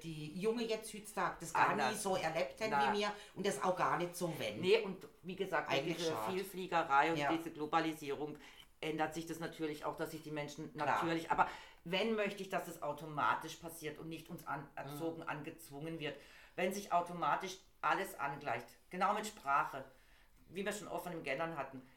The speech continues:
Speaker 2: wenn sich ein neues Wort in die deutsche Sprache einschleicht oder andere Worte dafür vergessen werden, wie Hahnenstolz und was wir
Speaker 1: Ja,
Speaker 2: schon
Speaker 1: ja.
Speaker 2: alles hatten, Wörter, die wir nicht mehr rumlümmeln,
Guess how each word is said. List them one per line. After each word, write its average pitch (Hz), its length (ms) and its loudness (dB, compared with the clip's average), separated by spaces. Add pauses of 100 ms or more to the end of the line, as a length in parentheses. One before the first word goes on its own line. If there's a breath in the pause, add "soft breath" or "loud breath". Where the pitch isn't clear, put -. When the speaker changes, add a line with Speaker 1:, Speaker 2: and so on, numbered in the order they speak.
(100 loud breath)
Speaker 2:
wenn 214 360 2
sich 196 180 -8
ein 190 60 -6
neues 180 300 2
Wort 175 180 4
in 185 80 -6
die 151 60 -14
deutsche 165 260 2
Sprache 143 420 0
einschleicht 147 1160 -2
oder 190 400 0
andere 165 360 0
Worte 156 200 -4
dafür 160 260 -6
vergessen 147 500 -6
werden, 143 240 -2
wie 135 100 -8 (140)
Hahnenstolz 147 680 -2
und 147 80 -10
was 135 160 -4
wir 143 80 -6
Speaker 1:
Ja, 143 100 4
Speaker 2:
schon 131 80 6
Speaker 1:
ja. 131 80 6
Speaker 2:
alles 151 220 -2
hatten, 147 280 -4 (260 loud breath)
Wörter, 156 260 0
die 170 160 0
wir 160 80 0
nicht 151 180 -6
mehr 139 80 -4
rumlümmeln, 165 840 -2